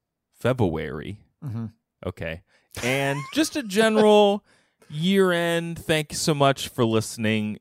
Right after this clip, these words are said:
Speaker 1: It's been a busy year.
Speaker 2: Yeah, some of us have had kids. Some of us have continued to own kids. <laughs>
Speaker 1: It's been,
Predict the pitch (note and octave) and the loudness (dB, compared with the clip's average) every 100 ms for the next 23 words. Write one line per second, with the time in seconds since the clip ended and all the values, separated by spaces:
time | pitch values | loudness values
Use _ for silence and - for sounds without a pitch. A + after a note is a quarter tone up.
0 | - A#2 C3+ - F#3+ G3+ D#3 B2 D3 D#3 | -2 -2 -2 2 2 4 0 4 4 4
1 | E3 F3+ F3+ F3 F3 _ _ _ _ _ | 2 0 0 -2 -4 _ _ _ _ _
2 | - B2 D#3 F#3 G3 G3+ G#3 G3 - - | -14 -8 -2 0 4 6 4 2 -6 -20
3 | - D#3+ F3 E3 D#3+ E3+ D#3+ D3+ B2+ G#2 | -2 4 6 6 6 6 4 2 -2 -2
4 | G2 D3+ F3 F#3 E3+ E3+ - - - C3 | -2 4 8 8 6 -2 -4 -6 -2 0
5 | B2+ B2+ - G2+ F#2 - - G2 C3 D3 | 2 0 0 -4 -6 -10 -10 -8 -2 0
6 | D#3+ C#3+ D3+ D3+ C#3 C3 C3 - _ C3+ | 0 0 2 4 4 -2 -8 -18 _ -14
7 | A2 - C3+ C#3 D3 - D3+ E3 D#3 - | -14 -4 -2 0 -2 0 2 2 0 -2
8 | - - - - - - - - - - | -2 -4 -10 -10 -12 -14 -16 -10 -10 -10
9 | - - - - C3 B2 A2+ F#2+ F2+ - | -14 -18 -18 -18 -18 -14 -12 -12 -14 -18
10 | _ _ _ _ _ _ _ _ _ _ | _ _ _ _ _ _ _ _ _ _
11 | - _ - - - - - _ F#5 C5 | -20 _ -14 -12 -14 -18 -18 _ -2 -2
12 | _ _ _ _ _ - - - - E4+ | _ _ _ _ _ -20 -20 -20 -2 -2
13 | - E4+ E4 | 0 0 0